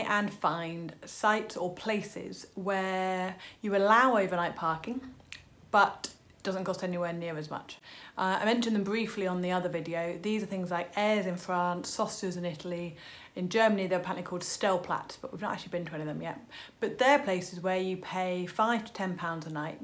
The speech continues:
very, very limited facilities. They might have showers or toilets, but they're not cleaned very often. So you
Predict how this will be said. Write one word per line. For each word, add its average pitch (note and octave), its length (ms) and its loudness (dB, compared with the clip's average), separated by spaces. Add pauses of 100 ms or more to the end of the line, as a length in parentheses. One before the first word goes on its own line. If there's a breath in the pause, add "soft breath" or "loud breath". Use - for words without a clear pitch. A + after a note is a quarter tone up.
(100)
very, A3+ 300 4
very G#3 380 2
limited F3 440 -2
facilities. D#3+ 800 -8 (360 loud breath)
They F#3 100 0
might G3+ 240 4
have F#3 180 0
showers F3+ 380 2
or F3 60 0
toilets, E3+ 360 -4
but - 160 -12
they're F3 120 -2
not F3 180 -4
cleaned F3 300 -6
very D#3+ 240 -4
often. D#3 400 -10 (480 loud breath)
So - 160 -10
you E3+ 240 -6